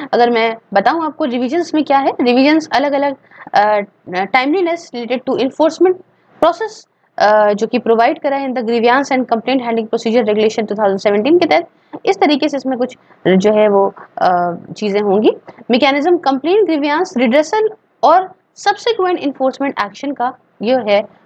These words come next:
वो amend किया गया है, ताकि expedition reversal हो और साथ में यहाँ पे avoid हो place करना undue burden जो ये, अ, service providers पे आता है। Next जो हमारा है खबर वो है Insolvency and Bankruptcy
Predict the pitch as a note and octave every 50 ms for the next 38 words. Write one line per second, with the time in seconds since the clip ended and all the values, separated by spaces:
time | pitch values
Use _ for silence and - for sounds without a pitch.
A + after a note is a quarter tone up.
0 | _ - G3+ D#4 E4+ - - A3 B3 D4 F4+ F#4+ E4+ - B3+ A#3+ A#3+ A#3 A3 A3
1 | G#3 G#3+ B3+ F#4+ - - A3+ A3 - C4+ - - - - - - - D#4 C4+ D#4
2 | D#4+ D#4 - G4 G4 E4+ C#4 A3+ A3+ A3+ A3 - B3+ B3 A#3 C#4+ A4+ - - _
3 | _ _ - - - - G3+ - - E4 F4+ G#4 - D4+ C4+ C4+ C4+ - _ _
4 | _ - C4+ C#4+ D#4 E4 - - A#3 A#3 A#3 - _ _ _ _ - A3+ B3 B3+
5 | E4 G4+ G#4+ F#4 D#4+ D4+ D4+ - - B3+ C4 C4 - - B3+ A#3 A#3 A#3 A3+ G#3
6 | - - E4+ F4 F4+ E4 D4+ C#4+ A3+ A3 G3+ G3+ G3+ G3+ G#3+ A3 G3 A3 A3 G3+
7 | G#3 G#3 G#3 G#3 _ _ - - - - E3+ F3+ G3 G3 - - C#4+ D4 D#4+ G4
8 | - - - A#3+ G3+ F3 F3 F#3 G3 F#3+ - - E4+ A4+ A4 - G3+ F3+ - E3
9 | F3 F#3 F#3 F3 _ _ _ _ _ _ _ - - - - - - - - B3+
10 | D4+ G4+ A4+ - - - - _ _ - A3 A#3+ C#4+ C4+ C4+ B3+ B3 A#3+ B3+ B3+
11 | B3+ B3 - - _ _ _ _ - D#4 A4+ A#4 G#4+ - - B3+ A#3+ D4 E4+ E4+
12 | - - G3 A3+ F4 G4+ E4 D#4+ E4 - - D#4 F4 E4+ - F#4+ G4 F#4 F#4 F#4
13 | F#4 F4+ - G4 G4 F4 A#3+ A#3 A3+ A3+ A3+ C4 C4 B3+ - - D#4+